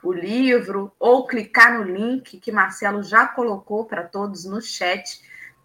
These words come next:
YouTube, no Facebook. Nós estamos hoje adentrando o versículo vinte e um do capítulo dezoito, e a passagem é, é aquela passagem que a gente lê assim: "Então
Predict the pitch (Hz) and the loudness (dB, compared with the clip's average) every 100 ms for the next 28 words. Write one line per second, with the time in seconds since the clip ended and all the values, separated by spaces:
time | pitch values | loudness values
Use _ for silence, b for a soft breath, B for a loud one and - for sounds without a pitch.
0 | 240 220 214 233 254 202 196 196 175 - | -2 -2 -2 0 2 2 -2 -4 -6 -6
1 | 151 165 226 - - B B B B - | -8 -6 -6 -8 -18 B B B B -14
2 | - 196 208 - 240 247 214 214 214 202 | 0 0 0 0 2 2 2 2 2 0
3 | 190 185 165 151 139 135 - - 262 262 | 0 -2 -4 -4 -4 -8 -8 -2 -2 -2
4 | - 202 226 - 220 - 185 170 165 277 | 0 2 2 0 -8 -8 -8 -8 -2 -2
5 | 392 - 226 185 208 330 _ _ _ _ | -2 -4 -6 -4 -6 -8 _ _ _ _
6 | _ _ _ _ - - 202 202 190 143 | _ _ _ _ -20 -10 2 4 4 0
7 | 156 156 208 226 190 196 247 - - B | -6 -4 -4 -2 0 2 0 -4 -20 B
8 | B B B B B _ - 254 311 320 | B B B B B _ 0 2 2 0
9 | - _ _ _ _ _ _ _ 269 294 | -8 _ _ _ _ _ _ _ 8 8
10 | - 302 - 311 302 330 269 208 190 180 | 8 6 6 10 10 8 0 -6 -8 -12
11 | - 220 226 214 214 196 - 226 226 254 | -8 -4 -2 -2 0 -2 0 0 0 0
12 | 254 247 - 254 269 262 262 262 254 247 | 0 0 0 0 0 -4 -2 -2 -2 -6
13 | 247 233 226 - 196 214 311 - 277 311 | -6 -4 -6 -8 -12 -8 -8 -8 -8 -6
14 | 339 | -6